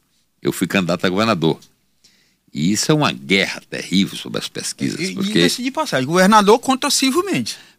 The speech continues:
Speaker 1: Pois é, e as pesquisas são assim, você... Exatamente, e as pesquisas são assim: é, você vai, uma pesquisa dá diferente, você se, se irrita, vê o que que é, mas não tem jeito, porque cada uma tem a sua metodologia, né?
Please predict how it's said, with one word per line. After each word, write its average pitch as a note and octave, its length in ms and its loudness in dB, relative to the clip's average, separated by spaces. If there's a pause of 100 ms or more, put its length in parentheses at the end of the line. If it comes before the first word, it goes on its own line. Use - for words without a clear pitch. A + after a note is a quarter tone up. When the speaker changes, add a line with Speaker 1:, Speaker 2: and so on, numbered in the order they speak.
(120)
Speaker 1:
Pois D3 220 2
é, G2+ 280 6
e D2+ 100 0
as F#2+ 120 -2
pesquisas D#3 480 2
são F#3+ 140 0
assim, C#3+ 440 -2
você... A2 440 -4 (680)
Exatamente, D2+ 640 -2 (280)
e - 60 -2
as - 100 -2
pesquisas C3 400 0
são C#3+ 120 0
assim: D#2+ 380 0 (640)
é, B1+ 160 -4
você G#2 320 0
vai, C3+ 480 -2 (400)
uma - 120 -2
pesquisa G2+ 440 -2
dá F2 140 -2
diferente, F#2+ 560 -4
você - 100 -12
se, G2 360 -4
se - 220 -6
irrita, C3+ 580 2 (600)
vê G#2 140 2
o G#2+ 40 4
que F2+ 120 -2
que E2+ 200 -2
é, A#2+ 60 0
mas C3 140 -2
não D3 100 -2
tem E3+ 220 0
jeito, A#2 380 -2
porque - 380 -6
cada A#2+ 320 -4
uma C#3 200 -6
tem C3 200 -6
a G#2+ 80 -4
sua - 240 -4
metodologia, D#2+ 960 -2
né? E2 220 -8